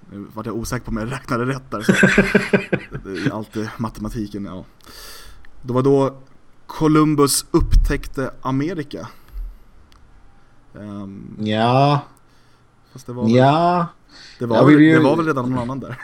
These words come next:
Speaker 2: Ja,
Speaker 1: Det
Speaker 2: alltså,
Speaker 1: hade varit
Speaker 2: först och
Speaker 1: folk
Speaker 2: så
Speaker 1: där innan också.
Speaker 2: Va-, ja, absolut. Columbus, kan man säga, upptäcker Amerika åt, eh, Spanien och den delen av, av civilisationen. Amerika var redan upptäckt, eh,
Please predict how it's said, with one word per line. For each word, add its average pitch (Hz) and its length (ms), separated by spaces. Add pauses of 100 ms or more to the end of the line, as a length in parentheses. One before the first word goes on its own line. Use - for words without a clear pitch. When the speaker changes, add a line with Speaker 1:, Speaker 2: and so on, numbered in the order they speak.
(540)
Speaker 2:
Ja, 156 580
Speaker 1:
Det 143 80
Speaker 2:
alltså, 139 200
Speaker 1:
hade 131 120
varit 147 120
Speaker 2:
först - 100
och 131 40
Speaker 1:
folk 123 100
Speaker 2:
så 131 80
Speaker 1:
där 113 120
innan 117 300
också. 131 240 (540)
Speaker 2:
Va-, 143 160
ja, 127 240
absolut. 120 460
Columbus, 143 500
kan 135 120
man 131 100
säga, 120 320
upptäcker 117 680
Amerika 107 920
åt, 101 540 (640)
eh, 85 320
Spanien 104 600
och 95 260 (200)
den 120 240
delen 98 440 (160)
av, 90 380 (680)
av 98 260
civilisationen. 104 760
Amerika 117 580
var 110 160
redan 104 260
upptäckt, - 640
eh, 95 520